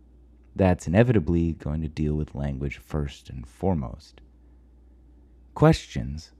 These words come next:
are most useful when they propel our mind into a new direction.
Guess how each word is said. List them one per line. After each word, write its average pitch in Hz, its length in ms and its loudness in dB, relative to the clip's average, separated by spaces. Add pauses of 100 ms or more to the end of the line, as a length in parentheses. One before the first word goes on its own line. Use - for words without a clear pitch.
(180)
are 104 100 -4
most 110 380 2
useful 90 640 -2
when 71 160 -4
they 73 140 -2
propel 120 680 0
our 90 160 2
mind 85 520 2
into 78 260 -4
a 73 40 -2
new 78 200 0
direction. 73 560 -6